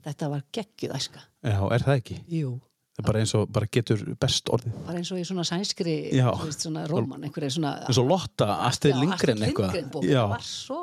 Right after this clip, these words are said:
Speaker 1: æðislegt.
Speaker 2: Já, svona eins og maður sér þegar maður upplifir það í dag, maður horfir á, eh, Lottu með litlu, litlu börnunum sínum, maður bara, "Á, hvað þetta er, þetta er æðislegt."
Speaker 1: Þetta var, þetta var
Speaker 2: Já.
Speaker 1: svona, sko.
Speaker 2: Já.
Speaker 1: Maður var bara út að leika öll kvöld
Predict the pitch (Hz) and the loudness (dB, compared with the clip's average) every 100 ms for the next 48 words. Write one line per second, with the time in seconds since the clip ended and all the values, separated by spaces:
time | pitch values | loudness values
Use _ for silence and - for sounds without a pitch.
0 | - - 311 170 - - - _ - 104 | -6 -4 -4 -6 -10 -18 -20 _ -2 0
1 | 98 101 110 - _ - - 143 151 170 | 2 2 -2 -10 _ -2 2 4 4 4
2 | 165 185 233 - 123 123 165 143 117 107 | 2 4 2 4 4 4 4 4 4 4
3 | 104 113 104 107 151 131 110 - - - | 4 2 4 4 6 4 2 -2 -12 -12
4 | - 120 123 131 - 110 101 104 113 - | 0 2 4 4 4 2 4 4 4 4
5 | 101 - 113 120 123 123 113 104 101 101 | 2 4 4 4 4 2 2 2 2 2
6 | 101 156 - 135 - 90 92 123 - - | 2 2 2 2 2 0 0 2 2 2
7 | 135 202 - - - - 180 175 170 170 | 2 2 0 -2 -8 -8 -6 -6 -6 -10
8 | 165 160 147 101 220 180 151 - - - | -8 0 0 0 -6 -10 -14 -16 -12 -2
9 | 107 160 151 151 165 - 170 165 160 147 | 0 0 -2 -4 -6 -4 -2 -2 -2 -2
10 | 208 - 151 165 | -4 -4 -4 -4